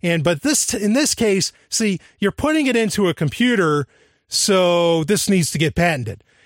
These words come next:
And that means that as soon, you know, whoever files this patent and, and it, and it gets accepted, and it did get accepted, then suddenly you could sue every doctor's office that pretty much takes a patient's information and puts it into a computer.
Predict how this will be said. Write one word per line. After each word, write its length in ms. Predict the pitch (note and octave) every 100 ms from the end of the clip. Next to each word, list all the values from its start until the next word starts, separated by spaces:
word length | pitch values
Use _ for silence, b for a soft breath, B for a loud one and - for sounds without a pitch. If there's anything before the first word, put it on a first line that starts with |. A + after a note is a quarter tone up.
| b
And 240 | F#3+ F#3+ F#3+
that 160 | B3+
means 280 | A#3 A3 F#3
that 140 | G3
as 140 | E3+ D3
soon, 300 | G#3+ B3 G3+
you 100 | G3+
know, 120 | E3+
whoever 400 | D#3+ G3+ C4 A#3+
files 400 | - A#3 B3 E3+
this 120 | F3+
patent 300 | G#3 D#3 F3+
and, 160 | E3 E3
and 180 | D3+ D3+
it, 180 | - F3
and 240 | C3+ B2 -
it 160 | D3 C3
gets 160 | G3+
accepted, 420 | D3+ G3+ A#3+ F3+
and 140 | C#3 B2+
it 80 | A2+
did 160 | B3
get 180 | A#3+ D#3
accepted, 540 | - - A#2+ - D4+ - b b b b b b _ _ _ _ _ _ _ -
then 420 | G#3 G#3 G#3 G#3
suddenly 340 | - C4 B3+
you 220 | A3 A#3 C#4+
could 220 | A#3+ E3 -
sue 580 | - - E4 D4 B3+ C#4+
every 300 | A#3+ C#4 A3+
doctor's 420 | B3+ C#4+ C4+ G#3+
office 380 | A3 A#3+ E4 -
that 180 | A#3+
pretty 200 | - C4+
much 200 | B3 A#3
takes 220 | - C4 -
a 60 |
patient's 400 | A#3 C4 - G#3+
information 500 | C4 A3+ C4 D#4+ D4
and 80 | C#4+
puts 180 | D#4+ D#4+
it 80 | D#4
into 240 | C#4+ E4+
a 40 | F4+
computer. 480 | G4 A#4+ B4 E4